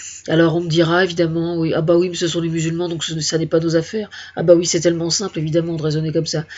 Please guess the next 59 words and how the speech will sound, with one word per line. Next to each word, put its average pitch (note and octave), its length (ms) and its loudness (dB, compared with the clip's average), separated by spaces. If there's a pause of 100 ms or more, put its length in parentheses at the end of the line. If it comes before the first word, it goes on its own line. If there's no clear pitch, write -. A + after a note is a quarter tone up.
(560)
Mais, E3+ 180 2
mais F3 140 4
c'est E3+ 160 4
pareil, F3 440 2
euh, D#3 640 0
on, F#3 120 -2 (100)
on F#3+ 120 2
n'est F#3 100 8
pas G3 160 2
beaucoup F3 240 -4
plus F3+ 160 -2
reluisant, F3 500 2
nous, F3 160 -2
dans F3 100 2
notre E3+ 220 -2
histoire, F#3+ 400 0 (240)
par F#3+ 100 -4
rapport E3 260 0
au, E3 140 4
le, E3+ 180 6
le F3 100 4
christianisme F3 640 -2
par E3 100 2
rapport D3 280 0
à C#3+ 40 2
l'État, D3 300 0
hein, E3 180 -4
je E3 60 -8
vous D3+ 80 -6
signale, D#3 400 -2
hein. D#3+ 100 -4 (300)
Le G3+ 100 2
massacre E3+ 400 2
des E3+ 100 2
protestants, D#3+ 640 0
et F#3 80 0
cetera, E3+ 680 0
euh, D#3 200 0 (1000)
euh, C#3 680 -2
on E3+ 100 -2
n'a E3+ 100 6
pas E3+ 120 4
fait E3+ 140 -2
beaucoup E3+ 240 -6
mieux. G#3 300 2
Enfin, E3+ 180 -2
je D#3+ 100 0
veux E3 80 2
dire, E3+ 300 2
euh, D#3 400 0
c'était E3+ 240 2
pas E3+ 120 4
la E3+ 60 6
même E3 160 -2
époque, E3+ 280 0
c'est E3 160 -4
un D#3+ 80 0
fait, A#3 320 -4
mais E3 260 -4